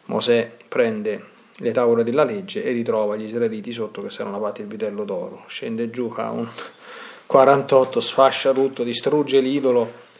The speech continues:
sparge le polveri nell'acqua, le fa tracannare gli israeliti, eccetera, eccetera, no?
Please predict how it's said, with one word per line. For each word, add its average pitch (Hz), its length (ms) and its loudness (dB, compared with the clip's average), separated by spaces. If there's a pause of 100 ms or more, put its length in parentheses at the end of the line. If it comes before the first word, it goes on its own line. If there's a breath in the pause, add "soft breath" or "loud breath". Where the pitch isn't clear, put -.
sparge 123 800 2
le 120 100 0
polveri 123 420 0
nell'acqua, 127 600 0
le 120 100 0
fa 123 260 -2 (560 loud breath)
tracannare 127 720 2
gli 117 40 -10
israeliti, 120 600 -2
eccetera, 107 380 -8
eccetera, 101 440 -12
no? 151 200 -8